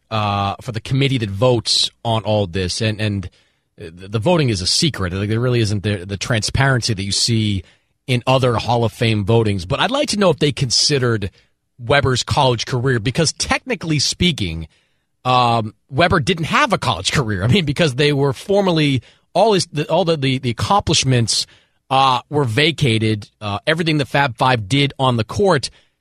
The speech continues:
technically didn't happen, been wiped from the books, even though we all know what they did. I wonder how that committee approached that part of all this. Did they say, "You know what, screw it, we're not,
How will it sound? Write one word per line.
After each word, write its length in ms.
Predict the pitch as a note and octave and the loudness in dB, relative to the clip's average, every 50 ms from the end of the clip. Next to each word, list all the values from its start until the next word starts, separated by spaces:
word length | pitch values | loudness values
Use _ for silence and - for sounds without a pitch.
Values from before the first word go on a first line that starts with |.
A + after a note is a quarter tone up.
| _ _ _ _ | _ _ _ _
technically 540 | - - A#3 B3 G3+ G#3+ G#3+ D#3+ E3 F3 D#3+ | -2 0 0 0 0 -2 -2 -2 0 0 -2
didn't 320 | C3+ A2 D#3+ G3 E3 F3 | 0 0 2 2 2 2
happen, 460 | D#3 B2+ D#3+ E3+ E3 - - E2+ E2 | 0 0 0 0 0 0 -2 -6 -6
been 200 | G2 A#2 A#2+ B2 | -4 -2 0 2
wiped 240 | A#2 C3 D3+ E3 - | 2 2 2 2 0
from 140 | - D3 C3+ | -2 -2 -2
the 80 | A#2 G#2+ | 0 2
books, 280 | G2 C3+ C3+ - - | 2 2 2 2 0
even 140 | F3+ D#3+ E3+ | 0 0 2
though 80 | D#3+ D3 | 2 2
we 120 | C#3 D#3 | 2 2
all 120 | D3+ C#3 | 2 2
know 380 | C3 C3+ D3 C#3 C3 A#2+ A2+ G#2+ - _ _ _ _ _ _ _ | 2 2 2 4 4 4 2 -2 -4 _ _ _ _ _ _ _
what 220 | _ C3+ D3 C#3 - | _ 0 0 2 2
they 100 | C3+ C3+ | 0 0
did. 140 | B2+ D3+ D3+ | 0 0 2
I 180 | - F#3+ B3+ C#4 | 2 2 2 2
wonder 640 | A#3+ G3+ F#3+ G3+ G3 G3 F3+ C#3+ B2+ A2 G2 F2+ F2 - _ _ _ _ _ _ _ _ _ _ _ | 0 0 2 2 2 2 2 2 0 0 0 -4 -6 -10 _ _ _ _ _ _ _ _ _ _ _
how 380 | - - - F#3+ G3+ G#3 A3 G#3+ | -10 -2 2 4 4 6 4 4
that 300 | D#3+ F3+ F#3 F#3+ F3+ - | 2 2 0 0 -2 -4
committee 600 | - - E3 D#3+ D#3 D3 C#3+ C#3 C3+ B2+ A#2+ - - _ _ _ _ - | -6 -4 -2 0 0 0 0 0 0 0 -2 -4 -8 _ _ _ _ -4
approached 680 | D#3+ D3+ - - - F3+ F3+ F3 D3 - - - - - - | -4 -4 -2 -2 0 2 2 2 2 0 -4 -4 -6 -12 -6
that 280 | B2+ C3+ D3+ D#3+ D#3 - | -2 0 0 0 0 0
part 220 | - D3+ C#3 B2 | 2 2 2 2
of 100 | A#2+ G#2 | 2 2
all 140 | A2 G#2 G2 | 0 0 -2
this. 200 | E2+ F2+ D#2+ - | -2 -6 -8 -4
Did 140 | - D#3 C3 | -4 -2 0
they 140 | B2 G3+ | 2 2
say, 220 | G3 - - F#3 E3 | 2 2 2 2 2
"You 100 | D#3+ D#3+ | 2 2
know 80 | D#3+ | 2
what, 160 | D3 C#3+ B2+ - | 2 0 0 0
screw 300 | - - - B2+ A#2+ B2 | -2 -2 0 0 0 0
it, 100 | - A#2 | 0 0
we're 80 | B2 | 0
not, 300 | B2+ C3 C3 C3 - - | 2 2 2 0 0 -4